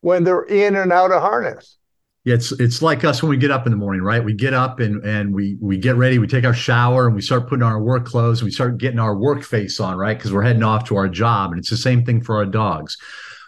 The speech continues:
Speaker 2: When our users slip on a guide dog harness, or they slip on their service dog vest, the dogs know time to go to work.
Speaker 1: You know, and speaking of time to go to work, I, I really appreciate your getting up at five o'clock on the West Coast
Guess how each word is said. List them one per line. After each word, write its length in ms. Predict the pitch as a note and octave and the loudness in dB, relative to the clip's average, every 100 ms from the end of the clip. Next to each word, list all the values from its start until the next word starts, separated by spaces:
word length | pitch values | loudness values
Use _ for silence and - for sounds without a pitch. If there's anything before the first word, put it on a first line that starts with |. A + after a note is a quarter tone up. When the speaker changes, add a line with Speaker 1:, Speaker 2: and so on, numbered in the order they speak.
| - | 0
Speaker 2:
When 120 | A#2 | 2
our 100 | A2+ | 4
users 540 | A#2 D3+ C#3+ C3 B2 | 4 4 2 0 0
slip 240 | - C3+ B2 | 0 0 2
on 140 | B2+ | 0
a 40 | G#2 | 2
guide 300 | A#2 B2+ B2+ | 0 0 2
dog 240 | C#3 B2+ | 0 0
harness, 460 | A2 C#3 C#3+ C#3+ A#2 | -2 -2 -2 -2 -4
or 40 | |
they 120 | G2 | -4
slip 320 | - C3 B2 | -4 -2 0
on 180 | B2+ B2 | 2 4
their 160 | A#2 G2 | 2 0
service 400 | - C3 A#2+ A2+ | -2 -2 -2 0
dog 380 | A#2+ A#2 G#2 F2 | 0 0 -2 -2
vest, 320 | A#2 C3 - | -2 -2 -6
the 80 | F#2+ | -4
dogs 340 | G#2+ A2+ G#2+ | 0 0 0
know 320 | A2+ G#2+ G#2 - | 0 0 -4 -6
time 280 | A2+ G#2+ G#2 | -2 0 -2
to 60 | |
go 160 | G#2 G2 | -2 -4
to 60 | |
work. 440 | F2+ F2+ D#2+ - _ _ _ _ - | -4 -6 -8 -12 _ _ _ _ -8
Speaker 1:
You 80 | F#3+ | 0
know, 160 | G3 F#3 | 4 4
and 400 | G3 F#3+ F3 D3 | 2 0 -2 -2
speaking 480 | - A3 F#3+ F#3+ | 0 0 2 2
of 220 | E3+ D#3 C3 _ _ _ _ | 4 2 0 _ _ _ _
time 260 | G3+ G3+ G3 | 2 4 4
to 80 | F3 | 4
go 180 | F3+ F3+ | 4 4
to 100 | D#3+ | 4
work, 440 | F#3+ E3+ B2+ _ _ _ _ | 4 2 0 _ _ _ _
I, 100 | D#3+ | 0
I 160 | F3 - | 2 2
really 280 | E3+ F#3 G3 | 4 4 4
appreciate 580 | F3 G#3 G3 - F3+ F3 | 2 2 -2 2 2 4
your 160 | E3+ E3+ | 2 2
getting 280 | E3 E3+ | 2 2
up 180 | E3+ E3+ | 0 0
at 160 | D#3 - | -4 0
five 240 | F3+ F3 | 2 2
o'clock 440 | D3+ - F3+ F3 D#3+ | 0 0 2 2 -2
on 80 | |
the 80 | D3+ | 0
West 320 | D#3 D#3+ D3 | 0 0 -2
Coast 420 | - F3+ C3+ - | 0 0 0 -8